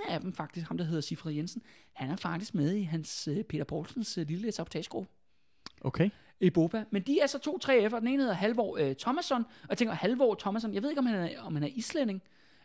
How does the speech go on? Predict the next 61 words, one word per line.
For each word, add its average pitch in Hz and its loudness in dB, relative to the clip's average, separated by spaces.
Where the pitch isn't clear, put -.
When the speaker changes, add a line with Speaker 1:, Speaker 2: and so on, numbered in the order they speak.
Speaker 1:
øh, 175 6
siden 214 2
det 196 -2
der 175 4
navn 170 2
der. 185 -4
Nå, 180 2
men 185 -4
det 208 4
er 220 6
jo 202 4
Speaker 2:
Det 175 6
kan 180 8
sgu 220 -2
Speaker 1:
re-, 233 2
Speaker 2:
godt 120 6
være. 120 6
Speaker 1:
det 277 6
er 240 4
ren 285 2
spekulation. 147 0
Jeg 185 6
ved 190 4
det 180 -2
Speaker 2:
Ja. - -6
Speaker 1:
ikke. - -12
Og 190 -2
det 220 2
er 196 4
Sigfred 170 2
Jensen. 170 0
De 285 4
to, 285 2
de 247 2
mødes 208 2
om 202 -6
morgenen 185 -6
der, 202 -12
og 165 -20
bare 165 -16
sådan, 170 -14
okay, 156 -8
de 170 -10
ved 247 -8
jo 262 -8
godt 160 0
ligesom, 202 -6
at 170 -4
metalstrækken 156 -6
er - -10
jo 131 -8
aflyst. - 2
Men 143 -6
de 170 -4
er 185 -4
bare 135 -8
sådan, 139 -10
Speaker 2:
Satans. - -14
Speaker 1:
"Fuck - -14
det - -20
her. - -20